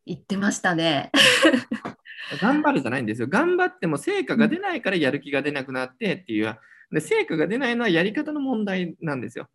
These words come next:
Speaker 1: ああ。
Speaker 2: で、いや、成果が出ないのはやり方の問題だっていう、う、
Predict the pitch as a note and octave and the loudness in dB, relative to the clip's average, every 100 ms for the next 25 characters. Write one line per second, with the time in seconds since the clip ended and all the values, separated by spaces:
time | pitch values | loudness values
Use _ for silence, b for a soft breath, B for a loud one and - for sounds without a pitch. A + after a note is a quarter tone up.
0 | _ _ _ _ C3+ C#3 C#3 C3+ C3 C3 | _ _ _ _ -10 -6 -6 -6 -8 -8
1 | D#3+ G#3+ G#3 - F#3 - - A4+ A4 - | 0 0 0 -6 -6 -2 2 2 2 0
2 | G#3 A#3+ C4 A#3+ G#3 F#3+ G3+ A3 B3 A#3+ | 0 0 0 2 2 2 0 0 -2 -2
3 | A#3 A#3 A#3 A3+ A#3 G#3+ C#4+ - - D#3+ | -2 2 2 2 2 4 2 0 0 2
4 | D3+ F3 G3 C#3+ - _ - B2 | 2 2 0 0 -4 _ -10 -8